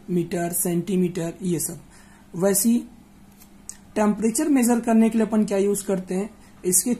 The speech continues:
तीन unit आपके book में दिए गए हैं। First है Kelvin, इसको भी आप जानते होंगे, Celsius and Fahrenheit। मेरे ख्याल से तीनों आपको पहले से पता होगा।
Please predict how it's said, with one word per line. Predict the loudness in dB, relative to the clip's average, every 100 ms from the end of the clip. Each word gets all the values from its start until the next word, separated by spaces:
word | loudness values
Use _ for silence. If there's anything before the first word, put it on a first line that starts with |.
| 0
तीन | 4 6
unit | 8 8 4
आपके | 0 0 0
book | 0 0
में | 0
दिए | 2 2
गए | 2 -2
हैं। | -4 -6 -10 -20 -20 -20
First | -2 0 2 0 -2
है | -4 -4 -2
Kelvin, | -2 2 2 0 -4 -18 -20 -20 -14
इसको | -10 -2 0
भी | 2
आप | 2
जानते | 0 -2 -2
होंगे, | -2 0 -2 -8 -20 -20 -12 -4
Celsius | 0 0 0 0 0 0 -4 -4
and | -4 -2 -4
Fahrenheit। | -8 -6 -6 -6 -8 -12 -20 -20 -6
मेरे | 0 0
ख्याल | 2 2 2
से | 0
तीनों | -2 0 0 0
आपको | -2 -4
पहले | -2 -2
से | -2 -2
पता | -4 -2
होगा। | -2 -2